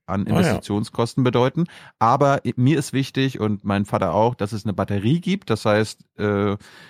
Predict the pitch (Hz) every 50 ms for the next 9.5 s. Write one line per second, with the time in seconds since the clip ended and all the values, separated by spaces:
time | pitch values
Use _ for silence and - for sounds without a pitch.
0 | - _ _ _ _ _ _ _ _ _ _ - - 101 - - 113 107 98 -
1 | - 87 110 127 131 127 117 113 104 104 92 90 - - 127 117 110 - 110 -
2 | - - 135 - - 127 135 156 170 175 - - _ - _ _ - 117 - -
3 | - 123 143 156 151 117 95 113 135 143 147 - - - - - 127 131 131 127
4 | 107 - - 123 113 - 127 110 - 95 104 113 113 120 110 104 71 71 101 131
5 | 131 139 123 - 104 104 101 - 139 123 147 151 123 123 110 98 117 120 - -
6 | 104 98 - 107 120 - - - - 127 123 - 104 107 107 110 110 107 110 104
7 | - - 113 85 - - 107 104 - - - _ _ _ _ _ _ _ _ -
8 | - 101 - - - - - 107 104 110 - - 98 80 87 - - 50 - 78
9 | - 90 78 73 - - - 123 - -